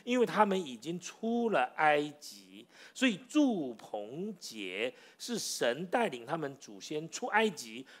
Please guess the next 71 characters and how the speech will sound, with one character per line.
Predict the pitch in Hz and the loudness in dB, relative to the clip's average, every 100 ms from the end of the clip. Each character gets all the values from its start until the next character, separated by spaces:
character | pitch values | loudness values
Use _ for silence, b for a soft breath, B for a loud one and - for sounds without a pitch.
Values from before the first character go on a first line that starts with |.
| B | B
脱 | 233 233 | 6 6
离 | 170 147 | 6 0
外 | 220 214 | 4 6
邦 | 143 151 156 160 B B | 6 4 2 0 B B
权 | - - 123 95 107 | -12 -8 -4 -6 -6
势 | 156 - 254 180 110 | -8 -6 -4 -6 -4
的 | 107 | -4
日 | 139 214 | -2 -4
子， | 139 - 95 _ _ _ _ _ _ _ - | -4 -10 -16 _ _ _ _ _ _ _ 0
那 | 226 | 0
是 | |
住 | 196 247 | 0 -6
棚 | 160 117 | -6 -10
节。 | 104 87 - b | -12 -12 -2 b
当 | 202 | 4
然 | 160 | 4
有 | 113 | -2
一 | |
段 | 156 | 0
时 | 165 | -2
间 | 117 127 131 _ | -4 -6 -6 _
他 | - | -2
们 | 165 | 0
就 | 139 | -2
没 | 110 107 | -4 -2
有 | 196 | -2
住 | 110 117 | -2 -10
棚 | 98 90 98 | -12 -16 -14
节 | 90 80 | -12 -12
了， | 82 _ B B B | -14 _ B B B
到 | 269 | 8
了 | 196 | 8
两 | 156 131 101 120 | 4 0 -2 -4
约 | 220 | -2
时 | 240 175 | -2 -2
代 | 202 | 0
又 | 233 262 | 4 4
恢 | - 220 | 4 0
复 | 190 180 | 0 -4
了 | |
住 | - 196 | -2 -4
棚 | 135 104 110 | -4 -8 -10
节， | 104 87 - B B | -8 -8 -12 B B
所 | 226 | -2
以 | |
他 | 220 | 0
们 | 214 | 0
就 | |
很 | 165 104 | -4 -6
高 | - 185 202 | -2 0 -2
兴。 | - 160 95 - b | -4 -8 -10 -20 b
那 | 269 | 2
时 | |
候 | 240 | 4
他 | 220 | 2
们 | 220 | 0
已 | 120 | -2
经 | 180 | -8
有 | 220 | -8
房 | 180 - 92 | -8 -12 -14
子 | 120 110 | -14 -12
了， | 85 80 _ b | -12 -14 _ b
住 | 233 | -2
在 | |
自 | 180 | 0
己 | |
的 | 151 | -4
房 | 110 117 | -8 -10
子 | |
里 | 95 | -10
面。 | 95 | -12